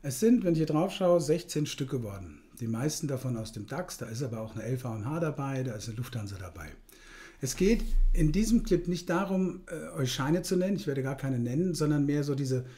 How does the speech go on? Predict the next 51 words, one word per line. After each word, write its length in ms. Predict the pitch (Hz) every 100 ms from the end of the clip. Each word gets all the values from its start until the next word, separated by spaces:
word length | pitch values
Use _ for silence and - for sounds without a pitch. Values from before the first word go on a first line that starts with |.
| - - -
Bullet 220 | 196 214
Points, 460 | 151 151 117 104
die 140 | - 120
Make-or-Break-Marken, 1000 | 123 151 160 139 147 160 135 113 107 92 -
die 100 | 120
verschiedene 460 | 135 120 156 143
Aktien 340 | 139 127 - 127
jetzt 160 | 117 120
haben. 360 | 131 156 170 165 - - _ _ _ - _
M-, 160 | 165 233
manche 340 | 190 139 170 175
liegen 280 | 147 147 143
schon 420 | 135 131 120 127
wirklich 340 | 190 180 131
da 320 | 143 135 135 123
wie, 380 | 117 113 110
oder 300 | 110 101 107
riechen 340 | 123 185 170 147
wie 60 |
Laternenfahrer 680 | 131 127 143 139 147 139 127
ganz 220 | 123 117
unten. 460 | 139 175 170 175 165 - - - _ _ - 165
Trotzdem 340 | 165 - 160
muss 140 | 147
man 100 | 143
aufpassen 440 | 127 175 - 156 151
und 40 |
ich 100 | 127
finde, 220 | 170 165
ihr 60 | 143
solltet 320 | 135 143 139
diese 180 | 135 131
Marken 400 | 123 127 131 117
wissen. 340 | 135 127 - - -
Was 180 | 131 147
ihr 60 | 175
draus 300 | 151 139 156
macht 300 | 185 190 -
dann 100 | 127
hinterher, 340 | 123 117 110
das 140 | 107 135
überlasse 380 | 135 135 135
ich 100 | 135
euch, 240 | 120 104 95
ob 80 | 95
ihr 60 |
da 80 | 98
eine 140 | 117
Aktie 280 | 156 - -
kauft 480 | 123 120 117 107 -
oder 240 | - 87